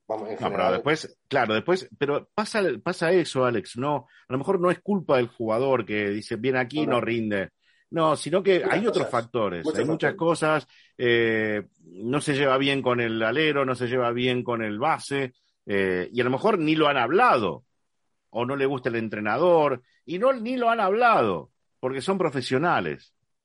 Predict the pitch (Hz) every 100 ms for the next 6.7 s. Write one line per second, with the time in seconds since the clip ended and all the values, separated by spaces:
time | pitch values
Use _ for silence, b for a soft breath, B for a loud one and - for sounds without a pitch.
0 | _ 143 147 104 90 98 113 123 160 143
1 | 113 107 107 95 78 - B B 107 160
2 | 156 156 143 147 123 156 160 147 123 117
3 | 127 160 220 156 180 180 b b b -
4 | 123 135 127 127 127 131 123 120 104 85
5 | 92 98 95 87 87 90 110 135 127 262
6 | - 226 196 175 165 175